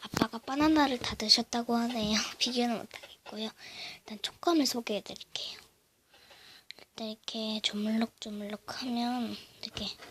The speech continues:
탱글거려요. 좀 질기긴 하지만 하루 지나면 아마 이렇게 말랑말랑해질 거예요. 소다를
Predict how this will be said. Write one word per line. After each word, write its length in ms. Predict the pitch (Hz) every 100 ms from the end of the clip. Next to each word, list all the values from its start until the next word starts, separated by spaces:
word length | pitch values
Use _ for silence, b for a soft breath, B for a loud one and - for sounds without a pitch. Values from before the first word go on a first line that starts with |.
| B B B B B _
탱글거려요. 880 | - 339 339 339 269 202 196 190 196 -
좀 140 | 214 -
질기긴 600 | 269 302 294 254 240 226
하지만 340 | 220 - - - -
하루 280 | 349 381 381
지나면 640 | 294 247 233 220 208 208 B B B B B _
아마 320 | 247 226 208
이렇게 220 | 220 - - -
말랑말랑해질 840 | 214 277 294 247 233 233 214 - -
거예요. 360 | 185 175 196 190 B B B _ B B B B B B B
소다를 560 | - - - 302 302